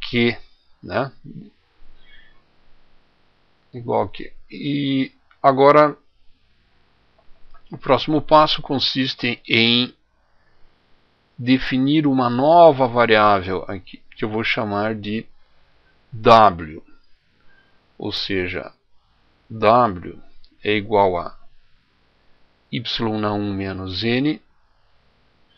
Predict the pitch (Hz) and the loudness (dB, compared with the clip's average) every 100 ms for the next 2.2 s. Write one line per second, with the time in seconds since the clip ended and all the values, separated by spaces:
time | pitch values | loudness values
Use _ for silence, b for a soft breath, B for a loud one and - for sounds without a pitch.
0 | b b b b - 135 127 135 127 - | b b b b 2 2 6 6 6 2
1 | - 151 139 156 139 120 139 - 139 127 | -10 -12 0 0 2 4 2 2 0 2
2 | 131 123 | 2 -2